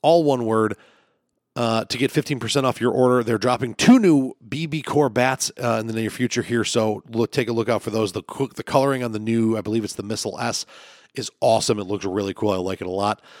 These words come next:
Um, yeah, like, follow, share, subscribe, tell your friends. If you guys wanna get lessons, uh, strength and conditioning stuff, workout plans, whatever, get, get a hold of me. You guys have all my contact info. Thanks for tuning in, and as always,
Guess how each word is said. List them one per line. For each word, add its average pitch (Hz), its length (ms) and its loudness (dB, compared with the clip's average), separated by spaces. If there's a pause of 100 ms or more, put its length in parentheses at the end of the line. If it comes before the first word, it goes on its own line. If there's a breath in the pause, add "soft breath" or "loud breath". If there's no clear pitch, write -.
(340 loud breath)
Um, 110 440 2 (840)
yeah, 180 140 4
like, 131 240 0
follow, 139 220 2
share, 143 180 4
subscribe, 131 380 0
tell 147 120 2
your 139 100 2
friends. 156 200 2
If 123 60 -4
you 123 60 -10
guys 139 180 2
wanna 135 240 2 (260)
get 143 160 0
lessons, 139 540 0
uh, 113 160 0
strength 156 240 2
and 127 80 -12
conditioning 139 340 0
stuff, 123 480 -2
workout 131 380 4
plans, 120 280 -2
whatever, 123 260 0
get, 110 280 -8
get 123 140 4
a - 20 4
hold 123 160 6
of 120 60 0
me. 113 80 -4
You 107 60 -6
guys 113 180 0
have 113 120 -2
all 110 100 2
my 107 120 -4
contact 113 460 -4
info. 113 280 2 (300 loud breath)
Thanks 180 240 2
for 143 80 -10
tuning 175 240 2
in, 165 100 2
and 131 140 2
as 120 80 4
always, 135 480 6